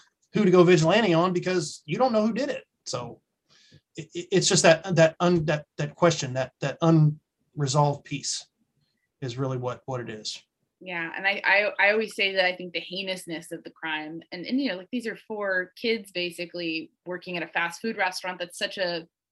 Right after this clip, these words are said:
Speaker 2: American experience. At least it used
Speaker 1: Mm-hmm.
Speaker 2: to be, you know,
Speaker 1: Yeah.
Speaker 2: and you know, it's like, it, I, I always say, it, you know, it's a, it's a, it's a crime that cries to heaven for justice, 'cause it's just like, why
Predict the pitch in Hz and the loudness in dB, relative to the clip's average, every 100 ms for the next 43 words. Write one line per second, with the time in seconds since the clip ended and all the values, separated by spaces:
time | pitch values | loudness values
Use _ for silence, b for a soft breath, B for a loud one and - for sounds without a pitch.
0 | - 202 180 170 170 170 165 - 170 143 | -6 0 2 2 -2 -8 -8 -8 -8 -6
1 | 135 127 170 - _ _ 254 226 226 180 | -8 -10 -12 -18 _ _ -4 0 0 -2
2 | 185 175 139 151 151 147 185 175 160 - | -6 -2 0 0 -4 -14 -6 -6 -6 -12
3 | B B _ _ - 170 151 - _ _ | B B _ _ 4 4 4 -2 _ _
4 | 180 202 170 180 190 202 214 185 190 214 | -4 0 0 0 0 0 4 6 8 8
5 | 208 202 196 175 _ - - 170 202 160 | 6 2 -4 -10 _ -12 -6 -4 -4 -4
6 | 170 196 185 180 170 156 - 165 165 - | -2 -2 -2 -4 -4 -4 -4 -8 -6 2
7 | 175 170 165 - 170 160 - - 160 156 | 2 2 -4 -6 -4 -4 -6 -8 -6 -6
8 | 139 170 170 156 - - 131 - 196 165 | -10 -10 -8 -10 -12 -12 -12 -10 -14 -12
9 | 170 165 165 135 - 180 190 185 180 | -12 -10 -10 -10 -12 -4 4 4 4